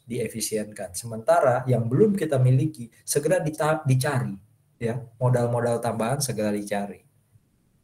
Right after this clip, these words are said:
Nah, gimana caranya? Nah, perusahaan perlu, ya, perlu, eh, menentukan,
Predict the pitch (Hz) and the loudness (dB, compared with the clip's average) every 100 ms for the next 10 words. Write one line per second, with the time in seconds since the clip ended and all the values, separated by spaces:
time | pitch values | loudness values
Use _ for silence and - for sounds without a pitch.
0 | _ _ _ - 117 104 113 190 202 127 | _ _ _ -6 -4 -2 -2 -2 -2 -2
1 | 104 101 117 - _ _ _ _ _ _ | -2 -4 -10 -16 _ _ _ _ _ _
2 | _ _ _ _ 107 98 104 98 139 131 | _ _ _ _ -6 -6 -6 -2 2 2
3 | 135 156 123 107 143 156 - _ - _ | 0 2 4 4 0 -4 -10 _ -20 _
4 | _ _ 107 110 127 117 107 107 143 160 | _ _ -4 -4 -2 -2 2 2 2 0
5 | - - _ _ _ _ _ _ _ 110 | -6 -20 _ _ _ _ _ _ _ -4
6 | 107 107 104 113 120 123 139 127 107 98 | -2 -2 -2 0 2 2 0 0 -2 -4
7 | 87 | -6